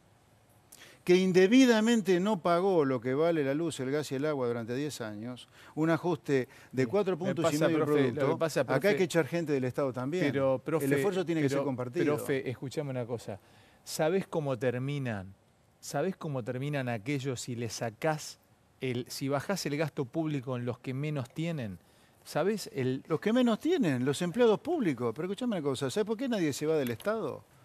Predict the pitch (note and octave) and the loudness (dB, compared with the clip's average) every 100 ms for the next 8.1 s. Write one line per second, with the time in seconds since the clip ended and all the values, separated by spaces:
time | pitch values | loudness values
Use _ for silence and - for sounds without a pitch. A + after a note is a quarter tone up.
0 | - _ _ _ _ _ _ _ _ - | -20 _ _ _ _ _ _ _ _ -10
1 | G#3 F#3 G3+ - G3 G3+ A#3 D#4 - F3+ | -10 -6 -6 -4 -2 0 0 -2 -2 -2
2 | C3+ - _ _ _ - D3 - C#3+ C#3+ | -4 -10 _ _ _ -6 -6 0 2 4
3 | C3+ B3+ C4 E3 D#3+ F#3 F3+ G3 F3 D#3 | 2 2 0 0 0 0 2 0 0 -2
4 | D#3+ D#3+ E3+ F3+ A#3 E3+ A#2+ D#3 C4 G3 | -2 -4 -4 -2 0 0 -2 -4 -4 -6
5 | G#2 F#2 - - C#3+ D3 E3+ D#3 E3+ F#3+ | -8 -12 -20 -8 -4 -2 -4 -4 -4 -4
6 | - E3 - G3+ C#4 G#3 F#3+ E3 G3 C4+ | -6 -4 0 2 2 2 0 0 -2 -4
7 | A#3+ D#3+ D3+ A#3+ G#3+ C#3 C#3 C3 - B2+ | -2 -2 -2 -2 -4 -2 -2 -2 -4 -4
8 | A2+ | -4